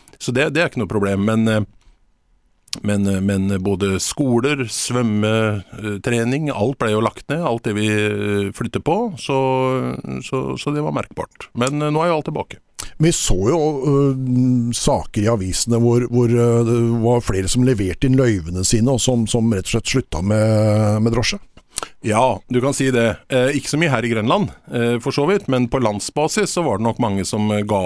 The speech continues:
Speaker 1: opp, eh, etter hvert her. Eh, og da er vi inne på litt som jeg snakket om tidligere, at vi var i en sånn kombinasjon med litt, eh, omlegging av drosjeloven og litt sånt, og det ble litt mye for, eh, for folk. Så,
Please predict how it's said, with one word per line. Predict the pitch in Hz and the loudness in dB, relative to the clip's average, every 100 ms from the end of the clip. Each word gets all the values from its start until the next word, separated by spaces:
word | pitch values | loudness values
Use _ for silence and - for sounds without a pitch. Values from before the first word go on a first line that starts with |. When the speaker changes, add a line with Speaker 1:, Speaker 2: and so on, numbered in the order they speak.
| 90 | -2
Speaker 1:
opp, | - - | -6 -4
eh, | 104 101 98 | 0 2 0
etter | 98 104 | 0 -2
hvert | 98 104 | -4 -2
her. | 95 92 - - - _ - | -4 -6 -16 -20 -20 _ -10
Eh, | 113 104 101 98 98 98 95 95 92 92 92 90 90 90 87 | -2 0 2 2 2 2 2 2 2 0 -2 -4 -6 -10 -8
og | 104 | -4
da | 101 101 | -2 -2
er | |
vi | 98 98 | -2 -2
inne | 92 85 | -4 -6
på | - 90 87 90 | -4 -4 -2 -6
litt | 87 - | -8 -8
som | 92 | -8
jeg | 82 | -8
snakket | 92 - 87 | -8 -8 -8
om | |
tidligere, | 85 92 90 | -4 -4 -4
at | 92 | -4
vi | 95 | -2
var | 90 87 | -2 -2
i | |
en | 92 | -4
sånn | 92 87 - _ _ _ _ - | -4 -6 -8 _ _ _ _ -2
kombinasjon | 110 95 95 - - 104 95 107 110 | 2 2 2 0 -2 0 2 2 2
med | 107 101 | 2 2
litt, | 98 - 110 | 0 -2 -2
eh, | 101 95 95 95 92 95 | 0 2 2 0 0 -2
omlegging | 104 92 90 90 101 | -2 -2 -2 -2 0
av | 95 95 | 0 0
drosjeloven | 98 - - 90 87 87 92 107 101 | -2 -2 -4 0 0 0 -2 -2 0
og | 98 | -2
litt | 95 | -2
sånt, | 101 95 | -4 -2
og | 165 170 | 0 0
det | |
ble | 120 101 | 0 -4
litt | 101 | -2
mye | 110 101 87 76 | 0 0 -2 -8
for, | - 90 87 | -4 -2 -2
eh, | 87 85 | -2 -4
for | - 87 | -4 -6
folk. | 85 - - _ - - - _ - | -6 -10 -18 _ -20 -20 -20 _ -12
Så, | - | -2